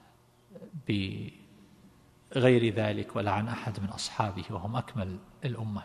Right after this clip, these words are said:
إيمانا، ولو كان هذا من الحق لجاء بدلائل الكتاب والسنة،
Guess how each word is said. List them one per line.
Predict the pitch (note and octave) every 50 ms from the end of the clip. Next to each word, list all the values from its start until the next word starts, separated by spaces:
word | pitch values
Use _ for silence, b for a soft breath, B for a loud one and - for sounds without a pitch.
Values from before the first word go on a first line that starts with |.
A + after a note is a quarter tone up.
| - A#2+
إيمانا، | G#2 F#2+ F#2 F#2+ G2+ F#2+ F#2+ G2+ A2+ - - B B B B B B B B - -
ولو | C3+ A2+ G#2
كان | - - - G2+ F#2+ G2+
هذا | F2+ A2 A2 G2+ G2+ G2+ A2+ - - - -
من | D3 B2+ A2+ A2
الحق | - - - C#3 B2+ - - - B B B B B B B B B B B B B B B B - -
لجاء | C#3+ C3+ C3 A#2+ D3 C3 G#2+ - - - A2 G#2+ A2 A2 - - - - - -
بدلائل | - - B2 A2+ A2+ G#2+ G#2 G2+ G2+
الكتاب | F#2 - - A2+ - - G2+ F#2 F#2 G#2
والسنة، | G2 - - - - G#2 F#2+ G2 G#2+